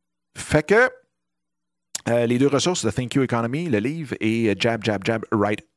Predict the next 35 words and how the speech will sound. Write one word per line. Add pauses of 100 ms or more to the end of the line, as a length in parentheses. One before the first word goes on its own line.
(100)
Hook, (280)
qui
vous
explique
exactement (460)
comment
faire,
comment
voir
avec
des
exemples
très
concrets.
Jab,
Jab,
Jab,
Right
Hook
aussi
est
un
recueil
même
de, (720)
d'études
de
cas
là-dessus. (1300)
Et,
euh, (540)
la
personne
à
suivre,